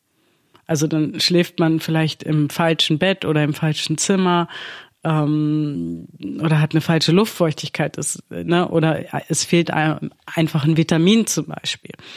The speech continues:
Äh, das gibt's ja auch. Aber wenn man merkt, hm, da ist die Energie da, da ist sie nicht da. Also daran so ein bisschen zu messen, hey, was gibt dir Energie? Also wenn du jeden Abend zum Beispiel nach Hause kommst und kaputt bist und denkst,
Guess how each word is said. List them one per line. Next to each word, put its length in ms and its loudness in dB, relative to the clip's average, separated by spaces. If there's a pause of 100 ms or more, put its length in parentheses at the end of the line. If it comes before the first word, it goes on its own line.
(580)
Äh, 160 -8
das 180 -4
gibt's 200 -6
ja 140 -2
auch. 200 0
Aber 220 -2
wenn 100 0
man 160 2
merkt, 360 -2
hm, 280 0 (480)
da 160 0
ist 220 -6
die 20 -12
Energie 380 -2
da, 180 -4 (720)
da 160 -4
ist 120 -4
sie 80 -6
nicht 280 -6
da. 40 -14 (680)
Also 160 -2
daran 340 4
so 60 6
ein 60 4
bisschen 260 2
zu 140 0
messen, 440 0
hey, 280 2
was 260 -2
gibt 280 -6
dir 140 2
Energie? 480 2
Also 160 2
wenn 100 4
du 60 4
jeden 240 0
Abend 240 0
zum 120 -2
Beispiel 220 -4
nach 100 -2
Hause 180 -2
kommst 400 -4
und 120 -6
kaputt 440 -2
bist 160 -4
und 100 -2
denkst, 260 0